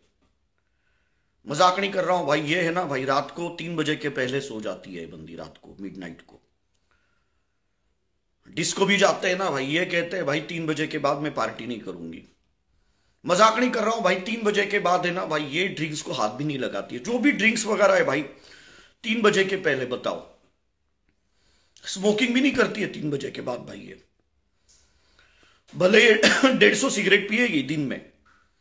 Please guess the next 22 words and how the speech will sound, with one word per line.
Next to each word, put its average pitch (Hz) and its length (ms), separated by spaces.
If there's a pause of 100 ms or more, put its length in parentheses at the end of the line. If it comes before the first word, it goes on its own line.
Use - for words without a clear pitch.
(580)
रात 175 320
को 247 100
तीन 247 280
बजे 208 220
के 208 140
बाद 180 240
भाई, 160 220 (1200)
रात 180 260
को 226 80
तीन 262 320
बजे 214 240
से 208 180
लेके 185 600 (1300)
सुबह 208 600 (200)
दो 196 260
बजे 190 280
तक, - 540 (180)
जब 156 240
तक 180 140
ये 190 60
सोती 185 360
है, - 380